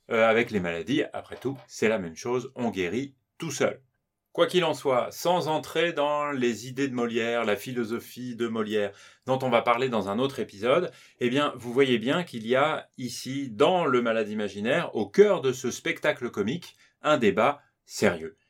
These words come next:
sur un sujet sérieux, et on ne peut pas considérer que cette pièce n'est là que pour divertir le spectateur. Le dernier sujet sérieux que je souhaitais aborder avec vous,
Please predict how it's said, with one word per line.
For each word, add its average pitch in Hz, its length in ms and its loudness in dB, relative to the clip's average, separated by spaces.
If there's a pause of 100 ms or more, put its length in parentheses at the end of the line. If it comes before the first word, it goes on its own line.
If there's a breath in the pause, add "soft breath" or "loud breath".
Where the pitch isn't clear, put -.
sur 143 320 2
un 113 80 0
sujet 113 560 -2
sérieux, 110 560 2 (260 loud breath)
et 143 260 6
on 139 140 0
ne 131 60 -8
peut 123 160 0
pas 196 160 4
considérer 131 640 -2
que 139 380 0
cette - 260 -4
pièce 139 480 -2
n'est 110 260 -6
là 120 480 0
que 185 400 10
pour 139 440 -8
divertir 117 580 -8
le 107 80 -4
spectateur. - 560 -10 (680)
Le 127 140 4
dernier 170 380 6
sujet 151 480 -4
sérieux 131 680 -2
que - 60 -16
je 98 100 -14
souhaitais 117 340 -2
aborder 110 360 0
avec 98 240 -4
vous, 190 200 -2